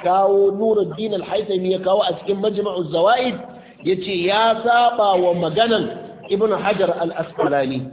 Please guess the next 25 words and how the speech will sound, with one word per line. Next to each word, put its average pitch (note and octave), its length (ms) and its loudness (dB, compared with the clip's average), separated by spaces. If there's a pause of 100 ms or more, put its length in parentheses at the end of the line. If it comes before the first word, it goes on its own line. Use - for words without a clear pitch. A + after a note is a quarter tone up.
(400)
"Wa F#3 100 4
man G3+ 320 2
qablahu A3+ 560 -2
min G#3 200 -2
al-a'imma", E3+ 760 -4 (240)
da F#3 140 2
malaman F#3+ 680 0
da A#3 140 -2
suka - 300 -8
zo G#3 320 0 (100)
gabanin A3+ 640 2
Ibn C#4 280 0
Hajar G#3 520 0
al-Asqalani F#3+ 880 -2 (240)
suka - 240 -10
yi G#3+ 60 4
magana G3 420 2
akan F3 240 2
hadisin. D#3+ 460 -4 (720)
"Alladhina G3+ 720 0
sarrahu A3 640 0
bi F3+ 160 -4 (140)
anna A#3+ 340 -4
turuq B3 380 -2
al-hadith G#3 760 -2